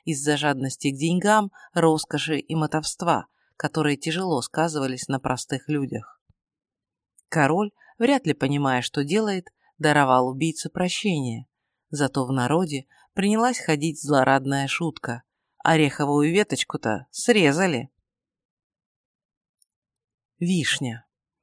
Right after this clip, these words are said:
Как неудивительно нам может показаться,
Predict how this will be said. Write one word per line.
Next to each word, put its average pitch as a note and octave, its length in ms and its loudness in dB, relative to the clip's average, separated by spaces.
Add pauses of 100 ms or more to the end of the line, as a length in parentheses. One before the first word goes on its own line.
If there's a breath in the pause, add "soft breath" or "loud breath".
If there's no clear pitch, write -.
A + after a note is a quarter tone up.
(540)
Как A#3+ 240 -2
неудивительно F3 800 2
нам C#3+ 220 0
может C3+ 340 -2
показаться, D3+ 800 -4